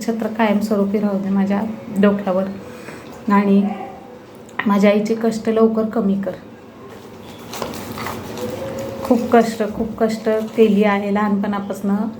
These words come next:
परत नंतरनं पण केलं आम्ही लहान असताना पण आणि आत्ताच्या पण घडीला करत आहे. आमच्यासाठी खूप काही सोसलं आणि खूप काही भोगलं आहे तिनं. तिच्या पदरात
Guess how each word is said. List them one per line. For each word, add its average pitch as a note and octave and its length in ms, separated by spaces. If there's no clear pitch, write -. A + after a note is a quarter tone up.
परत G3+ 400
नंतरनं G#3+ 480
पण A#3+ 240
केलं A3+ 260
आम्ही G#3 300
लहान G#3+ 200
असताना F#3+ 400
पण G3+ 220
आणि G3 140
आत्ताच्या G#3 500
पण A#3 240
घडीला A3+ 320
करत F#3+ 380
आहे. F#3 200
आमच्यासाठी A3+ 680
खूप - 260
काही A3+ 220
सोसलं A3+ 420
आणि G#3 300
खूप G3+ 180
काही G#3 180
भोगलं G#3+ 380
आहे F#3+ 240
तिनं. F#3 200
तिच्या A3+ 220
पदरात G#3 340